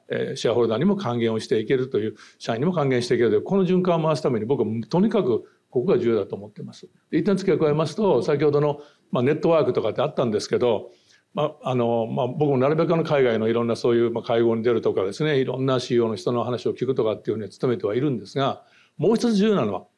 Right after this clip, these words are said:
社員だってすっごい重要な情報源なんですよ。で、例えば先ほどありましたけど、当社の、まあ、商品なんかを見た時もね、えー、実はクリーンと呼ばれるような、えー、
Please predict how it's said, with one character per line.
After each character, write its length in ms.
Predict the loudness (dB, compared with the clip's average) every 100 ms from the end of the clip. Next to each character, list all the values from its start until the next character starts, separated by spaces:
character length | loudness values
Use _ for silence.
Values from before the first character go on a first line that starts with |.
| _
社 260 | -6 -2
員 180 | 2 4
だ 100 | 2
っ 80 | 0
て 100 | -4
す 200 | -4 2
っ 40 | 2 2 0 0
ご 200 | 2 2
い 320 | 2 -2 -8 -6
重 180 | 0 2
要 60 |
な 80 | 2
情 180 | 2 4
報 120 | 4
源 200 | 2 -2
な 80 | -6
ん 60 |
で 60 | -12
す 100 | -14
よ。 80 | -18 _ _ _ _ _ _ -8
で、 100 | -6
例 300 | -2 0 2
え 40 |
ば 240 | 4 2 2
先 180 | 0 2
ほ 100 | 2
ど 80 | 2
あ 40 |
り 60 | 0
ま 100 | -2
し 80 |
た 100 | -2
け 100 | -2
ど、 100 | -2
当 220 | 0 2 2
社 360 | 2 0 -4 -6
の、 240 | -4 -2
ま 140 | -4
あ、 20 | -4
商 180 | -2
品 80 | -2
な 80 | -2
ん 60 | -6
か 100 | -6
を 40 |
見 120 | -4
た 120 | -2
時 180 | -4 -6
も 160 | -12 -10
ね、 260 | -8 -8 -10 _ _ -8
え 120 | -6
ー、 40 |
実 240 | -4 -2 0
は 180 | 0 -2
ク 200 | -4 0
リ 280 | 2 2
ー 140 | 0 0
ン 20 |
と 100 | 0
呼 80 | 2
ば 120 | 2
れ 100 | 2
る 120 | 2
よ 180 | 2 0
う 40 |
な、 320 | 0 -2 -2 -6 _ _ -8
え 240 | -4
ー、 20 | -4